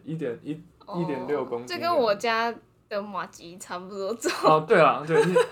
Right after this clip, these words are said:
Speaker 1: 其实他们官网，
Speaker 2: <laughs> 麻吉很轻。
Speaker 1: 他们官网有，有一张图片，就是那，他的设计师用一根食指顶着，顶着这张椅子，
Speaker 2: 哦。
Speaker 1: 但是一点六公斤压在石上，我觉得还是很重。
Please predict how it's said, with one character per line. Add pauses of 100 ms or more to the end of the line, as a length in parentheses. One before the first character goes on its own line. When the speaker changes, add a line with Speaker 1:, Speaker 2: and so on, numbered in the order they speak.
(380)
Speaker 1:
其
实
他
们
官
网，
Speaker 2:
<laughs>
麻
吉
很
轻。
Speaker 1:
他
们
官
网
有，
有
一
张
图
片，
就
是
那，
他
的
设
计
师 (180)
用
一
根
食
指
顶
着， (760)
顶
着
这
张
椅
子，
Speaker 2:
哦。
Speaker 1:
但
是
一
点
六
公
斤
压
在
石
上，
我
觉
得
还
是
很
重。